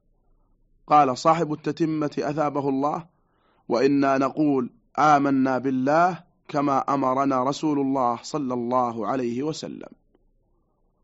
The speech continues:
وبهذا ينتهي ما وضعه المؤلف في تفسير سورة المرسلات، وستكون لقاءاتنا القادمة إن شاء الله في تفسير سورة النبأ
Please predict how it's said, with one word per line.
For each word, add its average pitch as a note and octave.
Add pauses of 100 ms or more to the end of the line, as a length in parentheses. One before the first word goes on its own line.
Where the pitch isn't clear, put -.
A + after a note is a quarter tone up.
(1040)
وبهذا C#3+
ينتهي F3
ما D#3
وضعه D3
المؤلف C#3+
في C#3
تفسير D3+
سورة C#3
المرسلات، A#2+ (1080)
وستكون B2+
لقاءاتنا C3
القادمة B2+
إن B2
شاء C#3
الله C#3 (540)
في D3+
تفسير E3+
سورة D3+
النبأ C3